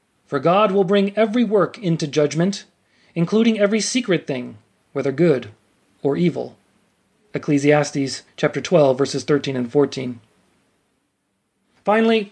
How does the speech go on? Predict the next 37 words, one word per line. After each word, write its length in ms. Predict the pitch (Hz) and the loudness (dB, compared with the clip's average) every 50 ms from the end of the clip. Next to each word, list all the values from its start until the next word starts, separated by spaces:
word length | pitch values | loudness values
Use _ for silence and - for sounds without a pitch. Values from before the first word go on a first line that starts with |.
| _ | _
regarding 420 | - 165 180 175 220 240 254 240 190 | -4 -2 0 2 2 2 2 2 2
verse 280 | 165 185 185 175 - | 2 0 0 0 0
six 260 | - 175 180 180 - - | 0 0 0 0 -2 -2
of 100 | 151 151 | 0 0
Amos 280 | 160 160 165 160 - | 2 2 2 0 0
chapter 320 | - 170 160 156 - 151 139 | 0 0 0 0 -2 -4 -4
three, 340 | - 151 156 151 151 143 143 - _ _ _ _ | -2 0 0 0 0 -2 -6 -12 _ _ _ _
Spurgeon 380 | - - - 208 202 170 180 180 | -12 -4 -2 0 0 2 2 2
offers 320 | 175 175 170 180 160 147 | 2 2 2 2 0 0
the 80 | 139 156 | -2 -2
following 380 | - 180 160 156 151 147 139 135 | 0 2 2 2 2 0 0 -2
comments. 560 | 131 135 131 127 123 123 123 - - - - _ _ _ _ _ _ _ _ _ _ _ _ _ _ _ _ _ _ _ _ _ _ _ _ _ | -4 -6 -8 -8 -8 -10 -10 -12 -14 -16 -18 _ _ _ _ _ _ _ _ _ _ _ _ _ _ _ _ _ _ _ _ _ _ _ _ _
"Thus 260 | 147 147 196 226 214 - | 2 4 4 4 2 0
far 240 | - 202 208 214 | -2 0 2 2
we 140 | 202 202 202 | 2 2 0
have 100 | 202 196 | 0 -2
seen 360 | 202 - - 190 190 190 185 | -2 -2 -2 0 2 2 2
that 120 | 170 170 156 | 2 0 0
it 100 | 165 156 | 0 -2
is 140 | 160 147 - | -2 -4 -2
no 180 | 143 156 196 | -2 -2 0
wonder 360 | 202 170 202 240 220 160 151 | 0 0 0 0 0 0 0
if 120 | 151 147 - | -2 -2 -2
disease 520 | - 143 131 156 190 202 208 208 196 185 156 | -6 -8 -4 -2 0 0 0 -2 -4 -6 -8
should 200 | - 208 190 - | -8 -8 -6 -4
come. 420 | - 208 190 143 131 127 120 113 _ _ _ _ _ _ _ _ | -2 -2 -2 -2 -2 -6 -10 -12 _ _ _ _ _ _ _ _
We 120 | - 165 185 | -4 0 0
have 120 | 190 160 | 0 0
learned 400 | 156 185 214 226 247 247 190 175 | 0 0 2 2 2 2 0 0
that 140 | 165 190 190 | -2 -2 0
it 40 | 180 | 0
does 160 | 196 202 170 | 0 -2 0
not 240 | 180 202 214 208 - | 0 0 0 0 -2
come 220 | - 214 220 220 | -2 -2 0 2
without 240 | 214 202 220 214 208 | 2 2 2 2 0
a 60 | 226 | -2
cause. 580 | - - - 240 190 143 139 135 135 - - | -4 -6 -4 -2 0 0 0 -2 -4 -6 -12